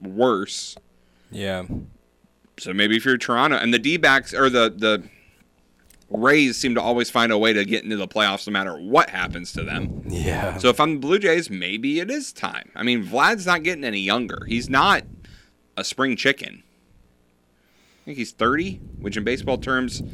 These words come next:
Speaker 1: especially first base power hitter, is kinda getting up there.
Speaker 2: Junior.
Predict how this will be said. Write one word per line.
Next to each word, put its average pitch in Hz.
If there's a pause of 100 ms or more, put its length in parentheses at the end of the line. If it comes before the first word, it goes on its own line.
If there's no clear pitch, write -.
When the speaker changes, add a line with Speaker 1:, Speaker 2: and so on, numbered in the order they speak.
(160)
Speaker 1:
especially 147
first 139
base 131
power 123
hitter, 143 (1300)
is 95
kinda 131
getting 110
up 98
there. 170 (1700)
Speaker 2:
Junior. 82